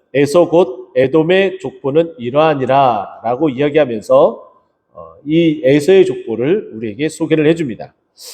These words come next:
자, 이 절부터 육 절까지 말씀을 보게 되면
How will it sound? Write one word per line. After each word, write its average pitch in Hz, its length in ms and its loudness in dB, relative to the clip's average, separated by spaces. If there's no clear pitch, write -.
자, 87 180 -12
이 139 220 -2
절부터 196 1160 2
육 151 260 -10
절까지 180 800 0
말씀을 139 500 -4
보게 131 260 -6
되면 139 420 -2